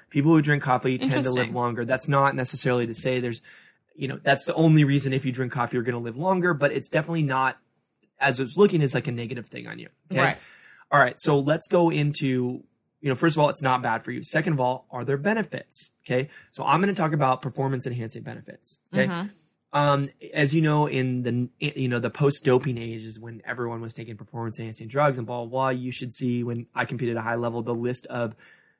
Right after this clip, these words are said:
Speaker 1: uh, prescription and non-prescription drugs and substances that is banned. It's almost everything.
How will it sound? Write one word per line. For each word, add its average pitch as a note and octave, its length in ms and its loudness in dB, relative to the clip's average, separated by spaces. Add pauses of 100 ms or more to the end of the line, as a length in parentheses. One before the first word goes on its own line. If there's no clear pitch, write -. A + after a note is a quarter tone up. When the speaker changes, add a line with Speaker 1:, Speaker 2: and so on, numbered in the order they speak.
(320)
Speaker 1:
uh, A#2+ 340 2 (280)
prescription C#3 460 4
and B2+ 100 2
non-prescription A#2+ 800 -2
drugs A#2 340 0
and A#2+ 160 -8
substances A#2+ 540 -8
that A#2 120 -8
is G#2+ 140 -12
banned. G#2+ 320 -14
It's - 180 -10 (100)
almost A#2+ 480 0
everything. A2+ 440 -12